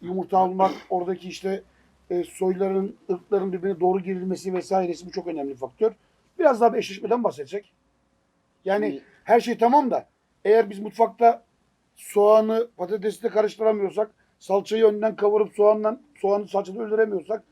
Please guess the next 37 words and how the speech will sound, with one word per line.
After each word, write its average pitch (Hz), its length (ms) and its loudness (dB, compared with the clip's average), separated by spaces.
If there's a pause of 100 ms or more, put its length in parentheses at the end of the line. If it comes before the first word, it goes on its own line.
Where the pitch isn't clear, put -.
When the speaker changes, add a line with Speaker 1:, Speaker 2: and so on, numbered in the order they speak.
(280)
Speaker 1:
e, 175 60 -10
güzel 185 360 0
bir 214 40 -8
yemek 214 240 2
çıkmıyor 226 340 0
ortaya. 135 320 -6 (720)
Ama 202 300 2 (260)
eğer 214 180 4
mutfakta 208 500 -2
işi 220 360 -12
iyi 226 220 -6
olursa, 233 560 -2
ki 208 100 -10
bu 196 80 -10
da 233 80 -6
eşleşme 190 580 -4 (760)
güvercinde, 170 480 -2
kümeste 151 280 0
Speaker 2:
Aynen. 185 120 2
Speaker 1:
başlıyor. 190 440 0 (320)
Eğer 220 200 4
bunu 240 120 -2
iyi 226 100 0
yaparsak 208 460 -2
iyi 233 140 -8
bir 220 60 -8
yemek 214 200 0
alırız. 214 280 -2 (260)
İyi 214 120 -8
bir 226 80 -6
lezzet 220 200 -8
alırız 233 280 -6
diye 202 100 -6
düşünüyorum. 202 460 -2 (280)
Sen 254 240 0
Beyaz 226 160 6
abice 220 440 2